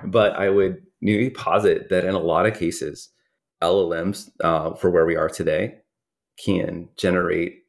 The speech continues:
and some often do generate, which is why we do it, like, a higher quality version of the data that, that was fed than what it originally started with.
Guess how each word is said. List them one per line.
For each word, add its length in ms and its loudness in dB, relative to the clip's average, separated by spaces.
and 240 -4
some 240 -6
often 360 -2
do 180 0
generate, 340 -2
which 120 -6
is 100 -8
why 120 -6
we 60 -6
do 240 -2
it, 240 -2
like, 320 -2
a 20 -6
higher 380 -2
quality 580 0
version 560 -4
of 480 -4
the 140 -2
data 300 0
that, 400 -8
that 140 -2
was 140 -10
fed 300 -6
than 140 -4
what 100 -6
it 100 -4
originally 320 -6
started 320 -4
with. 180 -10